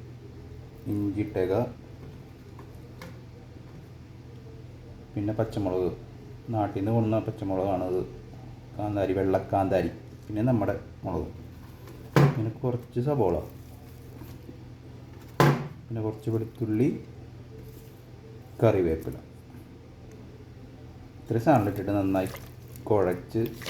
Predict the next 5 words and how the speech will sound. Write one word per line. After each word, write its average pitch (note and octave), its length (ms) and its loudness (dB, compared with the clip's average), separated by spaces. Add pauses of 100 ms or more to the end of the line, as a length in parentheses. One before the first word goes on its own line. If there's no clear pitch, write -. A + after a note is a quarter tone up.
സെറ്റാക്കി F#2 640 0
എടുക്കാം. F#2+ 240 4 (4000)
പിന്നെ A2 240 6 (100)
കുക്കറിൽ B2 380 8
വയ്ക്കുക, B2 260 8